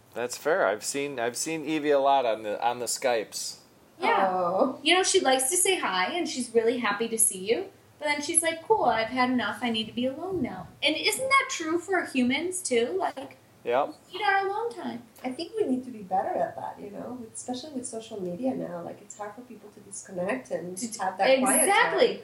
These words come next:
Speaker 2: Let's all channel a little bit of Evie and
Speaker 1: All
Speaker 2: just
Speaker 1: right.
Speaker 2: disconnect
Speaker 3: <laughs> I like
Speaker 2: and just
Speaker 3: that.
Speaker 2: be on our own and do our own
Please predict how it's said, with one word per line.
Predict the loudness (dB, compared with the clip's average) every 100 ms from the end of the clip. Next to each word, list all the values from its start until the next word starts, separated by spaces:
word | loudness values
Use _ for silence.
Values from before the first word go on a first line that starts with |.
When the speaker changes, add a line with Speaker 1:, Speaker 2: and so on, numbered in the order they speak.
| 4
Speaker 2:
Let's | 4 6 4
all | 4 6 6 4 0
channel | 0 4 4 4 4
a | 4
little | 4 4
bit | 2
of | -2 -4
Evie | -10 -10 -8 -10 -10 -8
and | -4
Speaker 1:
All | 0
Speaker 2:
just | 2 2
Speaker 1:
right. | 0
Speaker 2:
disconnect | -2 -2 -2 0 4 4 2 -6 -8 -18
Speaker 3:
<laughs> | -20 -16 -10
I | -4
like | 2
Speaker 2:
and | 2
just | 4 4
Speaker 3:
that. | 4 4
Speaker 2:
be | 4 4 2
on | 2 2 4
our | 2 2
own | 2 4
and | 4 4
do | 2 4
our | 4 4 2
own | 2 4 2 -2